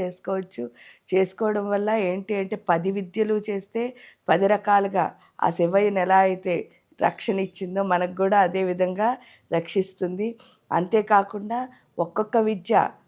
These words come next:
మనకి ఇహలోకంలో భోగంతో పాటు పరలోకంలో మోక్షాన్ని ఇచ్చే విద్యలు. కాబట్టి మోక్ష ప్రాప్తి కోసం, లేదా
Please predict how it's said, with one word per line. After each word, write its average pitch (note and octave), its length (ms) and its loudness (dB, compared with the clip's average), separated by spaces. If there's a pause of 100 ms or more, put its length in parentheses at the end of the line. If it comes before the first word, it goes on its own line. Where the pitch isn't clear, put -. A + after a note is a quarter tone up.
(120)
మనకి F3+ 520 0
ఇహలోకంలో G3+ 840 0 (340)
భోగంతో F#3 540 2
పాటు F#3 300 -2
పరలోకంలో F#3 840 -2 (320)
మోక్షాన్ని F3+ 640 0
ఇచ్చే F3 260 -6
విద్యలు. E3 420 -10 (320)
కాబట్టి F3+ 420 2
మోక్ష F3 380 -4
ప్రాప్తి F#3 420 0
కోసం, F#3 440 -4
లేదా F3+ 420 0